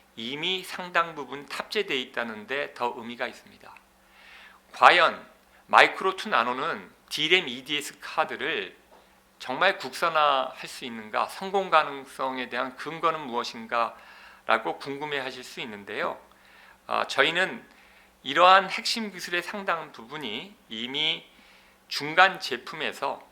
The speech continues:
필드 테스트를 마쳤다고 생각하고 있습니다.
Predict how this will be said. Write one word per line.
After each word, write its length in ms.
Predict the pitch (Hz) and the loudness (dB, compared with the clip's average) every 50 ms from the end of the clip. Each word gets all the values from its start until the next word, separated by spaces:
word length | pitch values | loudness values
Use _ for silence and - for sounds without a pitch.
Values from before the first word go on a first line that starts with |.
| _ _ _ | _ _ _
필드 380 | - - 190 180 180 180 175 | -10 -10 -8 -6 -6 -6 -6
테스트를 1300 | - - 175 160 - - - - - 135 127 120 120 113 110 107 101 101 - - 107 113 135 147 151 160 165 - _ _ | -6 -8 -10 -10 -10 -14 -18 -12 -8 -6 -6 -6 -6 -6 -6 -8 -8 -10 -14 -16 -12 -8 -8 -8 -8 -10 -14 -20 _ _
마쳤다고 640 | - 95 92 - - 135 - - - 117 120 143 143 | -6 -6 -6 -6 -8 -12 -8 -4 -4 -4 -4 -4 -8
생각하고 540 | - - 156 131 131 - - - 131 127 113 | -8 -8 -8 -8 -8 -8 -10 -12 -12 -12 -12
있습니다. 380 | 104 - - 110 104 - - | -14 -14 -18 -20 -20 -20 -20